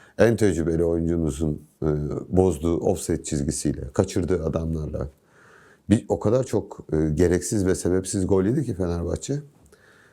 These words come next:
E, belki de çok büyük puan farkıyla, e, kazanabilirdi.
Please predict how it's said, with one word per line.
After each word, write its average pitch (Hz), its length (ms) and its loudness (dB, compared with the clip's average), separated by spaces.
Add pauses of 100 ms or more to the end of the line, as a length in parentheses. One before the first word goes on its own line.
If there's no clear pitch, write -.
(320)
E, 87 340 2 (400)
belki 104 440 2
de 110 60 2
çok 127 260 -2
büyük 120 200 0
puan 110 200 0
farkıyla, 98 500 -2 (340)
e, 80 40 -2 (640)
kazanabilirdi. 90 760 0